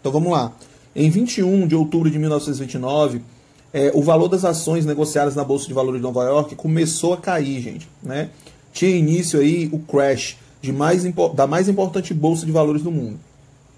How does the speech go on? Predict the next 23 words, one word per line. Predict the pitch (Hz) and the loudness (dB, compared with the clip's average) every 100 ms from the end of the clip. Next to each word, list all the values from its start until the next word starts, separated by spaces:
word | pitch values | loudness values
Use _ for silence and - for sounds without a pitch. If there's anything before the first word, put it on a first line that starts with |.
| 165 | -4
que | 147 | 0
alcançaria | 135 156 156 147 165 | 2 0 0 0 0
seu | 160 156 | 0 -2
ponto | 156 151 | 0 -2
mais | 151 143 165 196 | 0 0 0 -2
baixo | 151 156 165 165 | 0 0 0 -2
oito | 170 165 | -2 0
dias | 165 | 0
depois, | 165 170 151 135 120 - - - - | 0 -2 -2 -2 -4 -12 -20 -20 -6
na | 120 | -2
chamada | 139 135 139 | -2 0 -2
Terça-feira | - 185 180 165 170 165 | 2 0 0 -4 -2 -2
Negra. | 139 120 120 120 - - - _ - | -2 -4 -6 -8 -18 -20 -20 _ -6
Nos | 143 170 165 - | 2 2 2 2
onze | 226 240 190 | 2 2 0
meses | 156 185 175 131 | 4 4 4 2
seguintes, | - 139 151 170 147 | -4 -2 -2 -2 -4
gente, | 120 120 131 | -6 -6 -6
vinte | 135 196 262 247 - | 0 2 2 -2 0
mil | 208 175 180 185 | 0 2 0 2
empresas | 175 160 - 165 170 147 127 | 0 0 0 2 4 2 -2
norte-americanas | 151 160 143 139 120 147 151 147 | 0 0 0 -4 -4 -4 -6 -4
fecharam | 151 - 123 123 | -6 -4 -4 -4